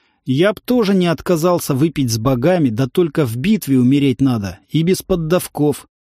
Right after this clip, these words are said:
сокрушённо сказал он. «Завидую им». Порталы тоже нашли, но разряжённые, и следующие два дня они заряжались с помощью дизельного генератора,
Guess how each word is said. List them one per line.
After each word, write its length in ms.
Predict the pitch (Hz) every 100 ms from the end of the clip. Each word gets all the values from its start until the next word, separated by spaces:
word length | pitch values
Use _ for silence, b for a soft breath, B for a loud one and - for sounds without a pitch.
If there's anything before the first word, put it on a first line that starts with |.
| _
сокрушённо 680 | - 151 - 147 160 135 120
сказал 420 | - 139 131 123
он. 180 | 110 95 _ _ _ _
«Завидую 760 | 127 131 156 165 196 143 120 110
им». 340 | 104 101 87 - _ _ _ _ _ _ _ _ _ _ -
Порталы 480 | 151 - 208 208 190
тоже 340 | 247 233 147
нашли, 340 | 147 - 151
но 160 | 139 139
разряжённые, 920 | 135 135 160 143 202 151 110 95 90 _ _
и 80 | 147
следующие 680 | - 185 170 160 - 156 139
два 220 | 127 143
дня 300 | 123 180 175
они 220 | 143 143
заряжались 580 | 120 131 120 170 147 123
с 80 | -
помощью 460 | - 151 131 143
дизельного 580 | 127 139 135 135 131 120
генератора, 680 | 113 120 123 156 - 120